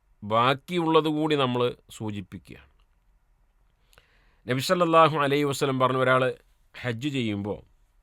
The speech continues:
തൽബിയത്ത് കൊണ്ട്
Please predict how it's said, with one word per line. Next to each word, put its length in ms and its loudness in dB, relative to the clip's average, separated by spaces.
തൽബിയത്ത് 720 2
കൊണ്ട് 300 2